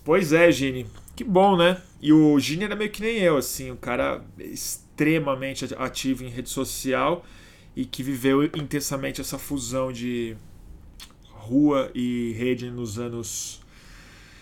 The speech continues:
ah, muito psicotraumáticos de dois mil e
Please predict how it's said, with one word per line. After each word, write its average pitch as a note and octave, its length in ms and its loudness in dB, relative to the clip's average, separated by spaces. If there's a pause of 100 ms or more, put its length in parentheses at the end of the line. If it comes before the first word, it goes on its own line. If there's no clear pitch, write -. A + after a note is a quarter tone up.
(1040)
ah, B2 720 0
muito C3+ 640 0 (420)
psicotraumáticos C3 1300 -2
de A#2 180 -8
dois A#2+ 220 -6
mil B2 240 -6
e A#2+ 420 -10